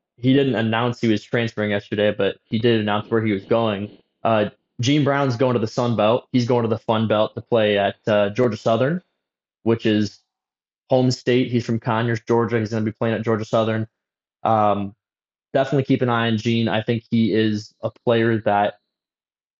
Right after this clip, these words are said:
we, we talked about him a few weeks ago. I think he's a guy that every championship level team would love a Gene Brown on the bench,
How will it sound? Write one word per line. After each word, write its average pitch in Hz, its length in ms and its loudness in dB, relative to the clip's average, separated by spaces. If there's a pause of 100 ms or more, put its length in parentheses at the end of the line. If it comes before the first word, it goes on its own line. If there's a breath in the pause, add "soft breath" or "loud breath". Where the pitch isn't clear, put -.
(180)
we, 123 220 0
we 120 120 -2
talked 123 220 -2
about 120 120 -2
him 117 80 0
a 110 40 -2
few 120 120 0
weeks 120 180 2
ago. 123 260 2
I 110 100 0
think 113 240 -4 (460)
he's 127 160 4
a 131 60 2
guy 120 140 2
that 113 220 0
every 123 280 0
championship 113 720 -4 (180)
level 107 320 -2 (100)
team 110 360 -6 (400)
would 110 220 -2
love 110 260 0
a 107 60 -2
Gene 110 320 -2
Brown 107 560 -4 (180)
on 107 200 -4
the 110 60 -4
bench, 107 640 -6